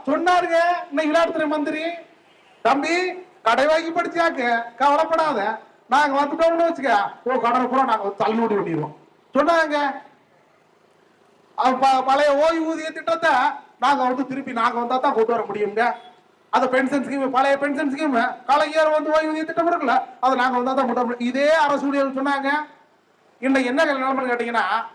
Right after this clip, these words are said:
ஐம்பத்தெட்டு வயசுல ரிட்டையர் பண்ண வேண்டிய ஆள் அறுபது வயசு கொண்டு போயாச்சு. காரணம் காசு இல்ல. ப-, கடந்த ஒரு மாசத்துக்கு முன்னாடி போக்குவரத்து ஊழியர்கள், "டேய், நீ எனக்கு காசு தர வேணாம், என்னுடைய பிடித்த பணத்தை திருப்பி கொடு" அப்படின்னு சொல்லி ரோட்ல நின்னு போராடினாங்களே, கொடுக்கலைங்க. இதை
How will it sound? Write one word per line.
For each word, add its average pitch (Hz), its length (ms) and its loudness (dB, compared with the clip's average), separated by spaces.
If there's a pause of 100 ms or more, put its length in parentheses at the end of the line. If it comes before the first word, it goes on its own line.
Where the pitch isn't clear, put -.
(100)
ஐம்பத்தெட்டு 254 400 0
வயசுல 277 240 2
ரிட்டையர் 226 240 0
பண்ண 220 120 0
வேண்டிய 208 200 -2
ஆள் 220 160 0
அறுபது 208 200 2
வயசு 196 160 0
கொண்டு 165 160 -6
போயாச்சு. 160 220 -6
காரணம் 254 300 -2
காசு 247 300 -2
இல்ல. - 140 -12 (1300)
ப-, 196 120 0
கடந்த 302 360 2
ஒரு 302 140 2
மாசத்துக்கு 330 340 0
முன்னாடி 311 240 0 (420)
போக்குவரத்து 320 460 2
ஊழியர்கள், 294 420 0 (180)
"டேய், 349 200 4
நீ 381 80 -2
எனக்கு 311 280 -2
காசு 359 160 4
தர 381 160 0
வேணாம், 359 260 2
என்னுடைய 349 280 0
பிடித்த 381 400 0
பணத்தை 381 400 2
திருப்பி 403 320 0
கொடு" 392 280 2 (420)
அப்படின்னு 339 340 0
சொல்லி 349 120 2
ரோட்ல 370 340 2
நின்னு 349 200 0
போராடினாங்களே, 320 520 2 (640)
கொடுக்கலைங்க. 269 440 -2 (360)
இதை 339 280 2